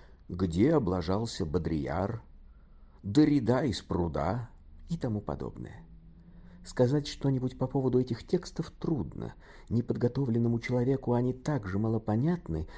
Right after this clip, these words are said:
как и разбираемые в них сочинения великих французов.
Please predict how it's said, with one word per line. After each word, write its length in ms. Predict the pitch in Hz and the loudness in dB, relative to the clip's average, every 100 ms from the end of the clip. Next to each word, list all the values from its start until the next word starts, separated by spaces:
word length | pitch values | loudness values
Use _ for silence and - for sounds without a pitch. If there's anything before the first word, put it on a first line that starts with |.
| - | -10
как 220 | - 147 147 | -4 -2 -2
и 20 | |
разбираемые 760 | 139 120 120 143 185 170 160 | -2 2 4 6 6 6 6
в 60 | 135 | 6
них 220 | 131 160 | 4 2
сочинения 720 | - - - 120 107 143 131 | -2 -4 -2 0 2 2 0
великих 460 | 117 98 107 98 - | 2 0 0 -4 -6
французов. 760 | 87 80 - 58 57 - - | -4 -6 -6 -12 -12 -14 -20